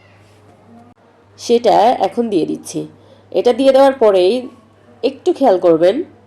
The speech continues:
এটার কালার কিন্তু চেঞ্জ হয়ে আসবে। যখন এই কালারটা চেঞ্জ হয়ে পুরো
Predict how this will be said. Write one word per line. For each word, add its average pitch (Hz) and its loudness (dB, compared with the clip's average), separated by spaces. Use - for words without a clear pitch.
এটার 208 -2
কালার 202 0
কিন্তু 214 -4
চেঞ্জ 190 -4
হয়ে 156 -2
আসবে। 151 -8
যখন 202 0
এই 185 -6
কালারটা 190 -2
চেঞ্জ 220 -2
হয়ে 185 2
পুরো 262 2